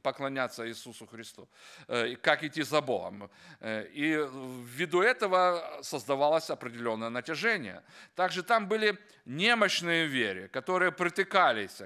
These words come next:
которые там, э, на этом идоложертвенном тоже, сп-, как и в Коринфе, спотыкались.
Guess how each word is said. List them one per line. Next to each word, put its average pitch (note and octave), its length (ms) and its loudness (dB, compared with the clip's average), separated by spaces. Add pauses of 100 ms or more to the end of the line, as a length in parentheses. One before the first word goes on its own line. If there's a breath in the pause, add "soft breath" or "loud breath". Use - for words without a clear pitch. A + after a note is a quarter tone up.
которые D#3+ 460 -2
там, D#3+ 300 -4 (280 loud breath)
э, C#3 160 -4
на D#3+ 200 2
этом E3+ 260 -2
идоложертвенном D#3 880 0
тоже, A#2+ 300 -4
сп-, - 160 -14
как - 240 0
и C#3 40 -4
в B2 80 -10
Коринфе, B2+ 460 -4
спотыкались. C#3+ 800 -2